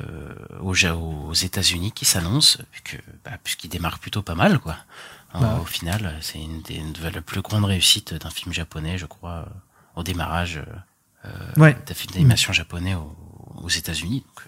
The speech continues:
Speaker 1: c'est quand même assez impressionnant.
Speaker 2: Bah oui, parce que même film d'animation, parce que généralement, film d'animation tout court qui est premier, c'est les, bon, on parlait, voilà, les DreamWorks, ces genres de, de choses, les Disney, voilà, qui sont déjà arrivés premiers, mais film d'animation japonais, c'est jamais arrivé. Donc, euh, là, ouais, c'est,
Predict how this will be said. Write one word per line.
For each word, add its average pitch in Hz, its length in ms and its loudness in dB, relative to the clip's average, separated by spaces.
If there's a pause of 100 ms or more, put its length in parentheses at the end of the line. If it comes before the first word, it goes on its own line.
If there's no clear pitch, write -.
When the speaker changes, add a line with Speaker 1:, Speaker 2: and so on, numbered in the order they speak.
Speaker 1:
c'est - 160 -6
quand 95 80 -8
même 80 100 -4
assez - 160 4
impressionnant. - 400 2
Speaker 2:
Bah 113 100 10
oui, 175 120 12
parce 135 160 6
que 131 80 12
même 117 200 12
film 113 200 2
d'animation, 110 280 4
parce - 140 2
que 127 60 12
généralement, 117 240 12
film 123 200 2
d'animation 107 360 4
tout 113 60 -4
court 131 140 0
qui - 60 2
est 113 60 4
premier, 127 280 4
c'est 123 200 2
les, 104 420 0 (300)
bon, 113 100 2
on 101 60 2
parlait, 123 320 12
voilà, 117 220 12
les 104 100 8
DreamWorks, 117 400 4
ces 117 120 4
genres 101 160 0
de, 101 220 0
de 101 100 0
choses, 127 260 6
les 101 60 2
Disney, 123 480 2
voilà, 117 200 6
qui - 160 0
sont 110 160 -6 (200)
déjà 117 140 -8
arrivés 107 240 0
premiers, 160 320 4
mais 113 240 2 (140)
film 131 140 12
d'animation 117 340 12
japonais, 113 260 8
c'est 135 140 8
jamais 107 200 8
arrivé. 110 400 6
Donc, 107 260 -8
euh, 135 300 0
là, 127 100 4
ouais, 131 120 6
c'est, 135 420 -4